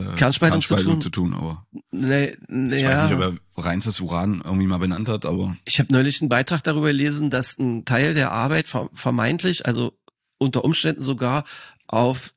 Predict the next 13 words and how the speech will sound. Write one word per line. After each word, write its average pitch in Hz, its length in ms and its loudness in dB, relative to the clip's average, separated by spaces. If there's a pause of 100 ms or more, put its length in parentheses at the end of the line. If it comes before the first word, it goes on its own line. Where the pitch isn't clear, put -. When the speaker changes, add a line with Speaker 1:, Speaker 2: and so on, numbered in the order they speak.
Speaker 1:
der 117 220 2 (320)
Zuarbeit 151 720 2 (120)
seiner 131 460 0 (120)
damaligen 139 520 0
Lebensgefährtin 127 720 -2
beruht 107 320 -6
und 107 160 -6
dass 107 140 -2
das 113 160 -4
immer 135 320 -2
wieder 135 140 -2
unterschätzt 127 540 -2
wird. 110 200 -6